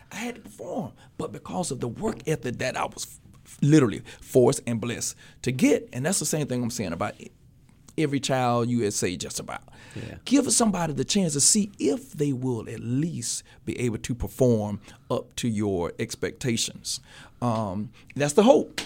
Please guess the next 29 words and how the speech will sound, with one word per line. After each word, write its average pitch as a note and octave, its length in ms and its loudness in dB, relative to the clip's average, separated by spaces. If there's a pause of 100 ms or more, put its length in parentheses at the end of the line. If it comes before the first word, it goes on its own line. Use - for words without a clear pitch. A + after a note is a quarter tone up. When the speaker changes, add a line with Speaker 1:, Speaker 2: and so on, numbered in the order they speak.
(140)
Speaker 1:
<laughs> B2+ 260 -4
Going B2+ 280 4
Speaker 2:
the A#2 40 4
Speaker 1:
back C3+ 120 6
Speaker 2:
hope. G3 100 -4
Speaker 1:
full C#3 180 4
circle A2+ 420 0
that, A#2+ 260 0
that, B2 220 2
that B2 140 2
Lewin B2+ 300 2
May C3 120 4
is B2 120 2
talking D#3+ 300 2
about, A#2 220 2
oftentimes D3+ 640 2
I B2+ 140 0
concur C#3+ 420 -2
with C3+ 180 -2
him. G#2 100 -8 (160)
Speaker 2:
Yeah. C#3 180 -4 (140)
Speaker 1:
Um, A2+ 300 0 (400)
giving F#3+ 260 0
that - 140 -2
child F3 400 -4
hope. - 280 -2 (340)
Um, B2+ 300 -2
every G3 200 0
Tuesday, B2 520 -2